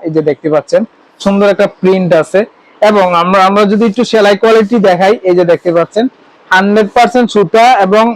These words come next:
ম্যাচিং করা, সুতা ম্যাচিং করা, আর্মহোল টপসিল, শোল্ডার টপসিল কিন্তু এইখানে দেওয়া আছে, ঠিক আছে, প্রত্যেকটা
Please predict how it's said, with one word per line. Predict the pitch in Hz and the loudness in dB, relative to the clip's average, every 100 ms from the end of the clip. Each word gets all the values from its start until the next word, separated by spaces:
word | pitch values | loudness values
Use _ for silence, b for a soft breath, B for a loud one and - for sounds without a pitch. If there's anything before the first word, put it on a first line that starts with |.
| 185 | -2
ম্যাচিং | 190 196 214 190 | -2 0 -2 -2
করা, | 170 147 - | 0 0 -2
সুতা | 190 214 208 | -2 0 0
ম্যাচিং | 196 208 202 214 | 0 -2 -2 2
করা, | 220 196 | 2 4
আর্মহোল | 180 185 202 196 | 2 2 0 0
টপসিল, | 214 196 - 233 226 _ _ - | -2 -2 -2 -2 -2 _ _ -14
শোল্ডার | - 202 202 214 202 | -2 0 2 0 0
টপসিল | 226 196 233 214 196 | -2 0 -2 0 0
কিন্তু | 202 214 220 180 | 0 0 2 0
এইখানে | 165 175 170 | 0 -2 0
দেওয়া | 160 165 165 | 2 2 2
আছে, | 147 131 | -2 -6
ঠিক | 165 208 | -2 -2
আছে, | - 143 - | -2 -4 -2
প্রত্যেকটা | 170 - 185 | -4 -4 -2